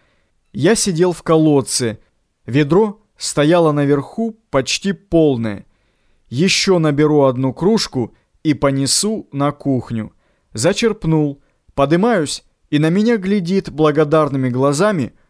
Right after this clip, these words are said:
худая кляча, роняя изо рта капли драгоценной влаги. Ведро пустое». Шестнадцатого сентября вечером шагали.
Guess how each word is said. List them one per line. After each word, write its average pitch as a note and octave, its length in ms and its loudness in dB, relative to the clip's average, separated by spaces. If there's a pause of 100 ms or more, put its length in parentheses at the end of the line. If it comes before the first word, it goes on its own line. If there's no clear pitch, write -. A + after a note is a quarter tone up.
(140)
худая F#3+ 440 0
кляча, C#3+ 640 0 (360)
роняя D#3+ 540 2
изо C3 400 0
рта G3 400 -2 (340)
капли G3 400 0
драгоценной C#3+ 840 0
влаги. B2 520 -2 (460)
Ведро D3+ 580 0 (160)
пустое». C3+ 720 -2 (720)
Шестнадцатого C#3+ 760 -2
сентября C#3 600 -2 (360)
вечером E3+ 720 -2
шагали. B2 720 -2